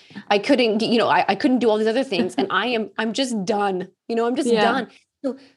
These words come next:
Speaker 1: so that, when we're able to pay attention to, okay.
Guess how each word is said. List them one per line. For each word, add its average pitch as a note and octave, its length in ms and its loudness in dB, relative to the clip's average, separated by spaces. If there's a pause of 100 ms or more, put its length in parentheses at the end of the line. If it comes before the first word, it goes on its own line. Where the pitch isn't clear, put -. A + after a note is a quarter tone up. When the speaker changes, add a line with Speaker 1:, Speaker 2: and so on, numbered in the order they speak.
(560)
Speaker 1:
so - 200 -2
that, B3+ 440 -2 (160)
when C4 240 2
we're C#4 160 2
able D4 320 -2
to A#3+ 300 -8 (100)
pay A#3+ 220 -4
attention A3+ 580 -4
to, F3 420 0
okay. A#3+ 680 -4